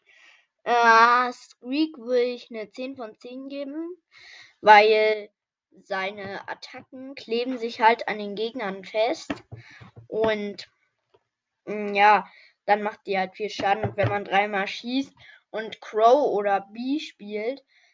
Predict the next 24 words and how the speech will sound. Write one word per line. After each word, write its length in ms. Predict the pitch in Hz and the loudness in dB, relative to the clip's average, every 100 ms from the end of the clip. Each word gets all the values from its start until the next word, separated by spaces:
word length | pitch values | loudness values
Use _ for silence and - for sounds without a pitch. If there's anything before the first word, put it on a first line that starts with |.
| - | -16
dann 120 | 226 | -8
hat 140 | 226 247 | -8 -6
man 180 | 208 | -10
keine 240 | 190 208 202 | -8 -10 -10
Chance 760 | - 180 180 180 185 - - _ _ - | -12 -8 -6 -8 -10 -18 -20 _ _ -18
gegen 260 | 226 220 202 | -14 -10 -8
ihn. 380 | 180 185 185 _ _ _ _ _ _ _ _ _ _ _ _ - | -6 -8 -12 _ _ _ _ _ _ _ _ _ _ _ _ -10
Also, 680 | 185 185 190 185 180 180 190 _ _ _ _ _ _ _ _ _ _ _ _ _ _ _ - - - | -8 -8 -8 -6 -8 -10 -14 _ _ _ _ _ _ _ _ _ _ _ _ _ _ _ -20 -20 -10
ja. 180 | - - - _ _ _ _ _ _ _ _ _ _ - | -4 -4 -4 _ _ _ _ _ _ _ _ _ _ -4
Also 220 | 214 233 | -4 -4
eine 220 | 220 208 | -8 -10
zehn 240 | 233 226 | -12 -12
von 220 | 220 202 - | -12 -18 -12
zehn. 480 | 208 202 196 185 _ _ _ _ _ _ - | -10 -8 -10 -14 _ _ _ _ _ _ -2
Gut 200 | 320 - | -2 4
verdient. 580 | 277 254 262 262 262 - _ _ _ - - - - _ | 2 2 -2 -6 -8 -16 _ _ _ -20 -20 -20 -20 _
Ja, 260 | 202 208 196 | 6 6 6
und 160 | 214 | 0
die 100 | 220 | -14
Ulti 480 | - 202 226 233 220 | -12 -12 -12 -14 -14
ist 580 | 135 208 - - - - _ _ - | -12 -14 -20 -20 -20 -20 _ _ -6
auch 240 | - 196 | -2 -2
sehr 380 | - - 151 180 | -6 -6 0 0
gut. 520 | 202 214 220 214 - | -2 -14 -16 -16 -20